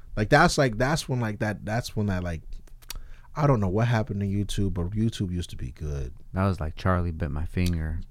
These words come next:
Speaker 1: Yep.
Speaker 2: Early days, bro. Early days. Britney, do you know she came out with a book?
Speaker 1: Britney Spears?
Speaker 2: Yeah.
Speaker 1: I ain't gonna read it.
Speaker 2: Not a coloring book. A
Speaker 1: Oh.
Speaker 2: real book.
Speaker 1: Like a book with pictures?
Speaker 2: See, my sister was telling me. She said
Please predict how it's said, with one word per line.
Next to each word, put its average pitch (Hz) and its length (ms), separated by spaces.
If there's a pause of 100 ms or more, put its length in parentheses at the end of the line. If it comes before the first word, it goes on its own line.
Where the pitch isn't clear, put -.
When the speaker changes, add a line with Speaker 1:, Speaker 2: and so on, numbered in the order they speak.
(120)
Speaker 1:
Yep. 104 260 (460)
Speaker 2:
Early 82 380
days, 80 420
bro. 82 220 (440)
Early 85 360
days. 90 260 (140)
Britney, 139 480
do 104 80
you - 20
know 110 140
she 107 160
came 104 180
out 90 80
with 87 120
a - 20
book? 107 320 (200)
Speaker 1:
Britney 135 320
Spears? 208 540
Speaker 2:
Yeah. 95 260
Speaker 1:
I 110 140
ain't 170 120
gonna 90 180
read 87 180
it. 95 40
Speaker 2:
Not 113 180
a 95 60
coloring 98 400
book. - 200 (220)
A - 20
Speaker 1:
Oh. 107 100
Speaker 2:
real 98 280
book. 82 240
Speaker 1:
Like 113 160
a 110 40
book 131 200
with 113 100
pictures? 233 480
Speaker 2:
See, 98 240
my 85 160
sister 104 340
was 82 160
telling 80 380
me. 90 260
She - 300
said 92 480